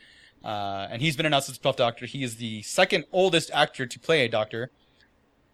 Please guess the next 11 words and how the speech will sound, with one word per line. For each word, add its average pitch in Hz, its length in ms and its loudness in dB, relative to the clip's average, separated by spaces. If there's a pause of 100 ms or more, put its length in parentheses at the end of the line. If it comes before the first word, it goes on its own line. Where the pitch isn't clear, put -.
(100)
and 127 400 0
he's 131 120 0
definitely 131 280 2
an 123 220 0
older-looking 120 440 0
dude. 113 240 -6
But, 101 180 0
uh, 98 200 -4 (560)
I... 269 340 12 (680)
I 226 120 2
guess 254 280 0